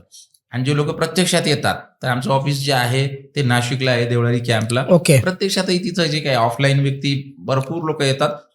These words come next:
Speaker 1: तर येऊ शकतात तिथं आणि तुमचं जे विश्लेषण आहे, तुमच्या जे काही अडीअडचणी आहे किंवा करिअरचा पाथ आहे, ते समजावून घेऊ शकता तुम्ही. या दोन्ही गोष्टी उपलब्ध आहे.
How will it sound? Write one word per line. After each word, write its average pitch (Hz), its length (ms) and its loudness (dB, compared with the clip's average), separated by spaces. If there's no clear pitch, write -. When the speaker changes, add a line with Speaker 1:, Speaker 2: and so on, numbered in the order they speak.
Speaker 1:
तर 147 40 -4
येऊ 139 260 2
शकतात 135 380 -2
तिथं 156 420 -4
आणि 139 460 2
तुमचं 143 200 -2
जे 143 100 0
विश्लेषण 143 520 0
आहे, 127 220 2
तुमच्या 135 260 -2
जे 185 80 -4
काही 170 180 -2
अडीअडचणी 139 600 2
आहे 123 100 -2
किंवा 131 240 -4
करिअरचा 135 500 0
पाथ 139 260 4
आहे, 123 500 0
ते 196 120 6
समजावून 147 460 4
घेऊ 135 160 6
शकता 131 340 2
तुम्ही. 139 400 0
या 165 60 -4
दोन्ही 151 440 2
गोष्टी 175 300 0
उपलब्ध 147 360 0
आहे. 120 280 4